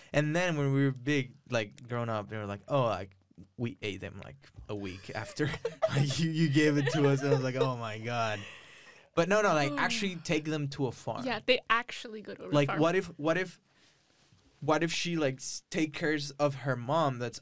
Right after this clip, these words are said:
Speaker 1: old, right? She buys her, like, a huge farm, and she takes the dogs to the farm, and then that's her, like, her, her safe place, you know? Like,
Speaker 2: Mm.
Speaker 1: she goes to her farm to, like, relax and be actually her, and
Speaker 2: Mm-hmm.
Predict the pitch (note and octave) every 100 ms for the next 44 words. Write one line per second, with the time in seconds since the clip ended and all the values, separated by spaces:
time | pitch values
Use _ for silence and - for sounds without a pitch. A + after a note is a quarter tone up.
0 | - C3+ A#2 A2+ C#3+ - _ A2 G#2+ A2+
1 | - A#2+ A#2 B2 C3+ C#3 A2 G#2+ - -
2 | - C3 A#2 - - A2 G2+ F#2 A#2 -
3 | - _ _ _ _ - B2+ B2 - C3+
4 | D#3 D3 - D#3 E3 D3 C#3+ - D3 C#3+
5 | F3+ E3+ D#3+ D#3 G3 G3+ G#3+ - A3 E3+
6 | - C3+ - - - C3+ - G3+ - -
7 | G#2+ - - D3 E3 E3+ C3+ - - C#4+
8 | - - - D3+ D3 D#3+ E3+ E3+ D#3 C#3+
9 | - C3+ C3+ C#3 C3 - A#2 G#2+ G2+ _
10 | _ _ _ _ - A#2+ G#2+ A2 A#2+ A#2+
11 | A2+ A2+ G#2 A2+ G#2 G#2+ - A2 G2+ -
12 | B2 A2+ A2 A2 G#2+ G#2 - A3